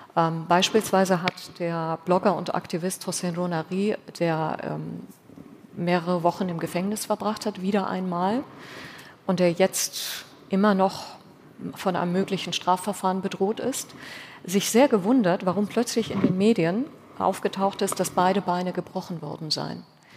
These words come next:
Er sagt, dass, also er, er weiß nicht, wie diese Fa-, Fehlinformation verbreitet wurde.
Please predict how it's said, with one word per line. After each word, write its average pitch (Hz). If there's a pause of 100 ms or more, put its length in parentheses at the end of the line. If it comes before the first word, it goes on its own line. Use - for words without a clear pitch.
(120)
Er -
sagt, 190
dass, - (240)
also 165 (300)
er, 175 (120)
er 156
weiß 180
nicht, 226
wie 233
diese 208
Fa-, 185
Fehlinformation 185
verbreitet 170
wurde. -